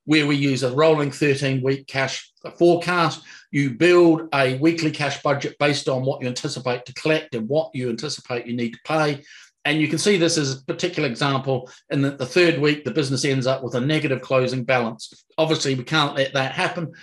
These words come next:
So we build out the cash forecast. We need to start to think of ways to accelerate inflows or slow down outflows. So we've updated the forecast to account for less outflow during this three-week period to make sure we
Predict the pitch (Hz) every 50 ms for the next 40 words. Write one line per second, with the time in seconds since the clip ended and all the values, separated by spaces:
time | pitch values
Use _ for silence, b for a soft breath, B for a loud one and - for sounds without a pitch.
0 | B B B - - 160 143 147 135 117 113 175 185 180 170 151 147 147 139 139
1 | - - 131 135 131 127 - - - - - - - - 151 147 139 143 - 127
2 | 113 107 - 120 123 147 147 135 139 127 135 B B B B B B - - 175
3 | 170 175 170 - 135 - 175 156 156 139 131 139 147 135 127 117 - - 120 -
4 | - - 151 147 135 135 127 - - 143 139 143 131 - 139 131 127 120 113 123
5 | 135 120 - - 135 135 131 120 127 131 120 120 113 - b b b b b _
6 | _ - 147 143 143 139 - 135 127 123 113 110 107 - - _ _ _ _ _
7 | _ _ _ _ _ _ _ _ _ _ _ - - 160 160 156 143 123 202 220
8 | 220 147 190 185 170 - 160 139 147 135 - 160 165 156 160 165 156 151 156 139
9 | - - 123 - - 165 160 160 165 - - 123 113 - b b b b b -
10 | 147 170 160 170 160 156 156 156 - 156 156 147 143 131 147 156 147 139 143 147
11 | 135 - - - 156 147 143 147 151 151 - - 156 151 156 156 156 151 131 139
12 | 147 151 - - 151 147 143 139 135 131 139 135 127 123 -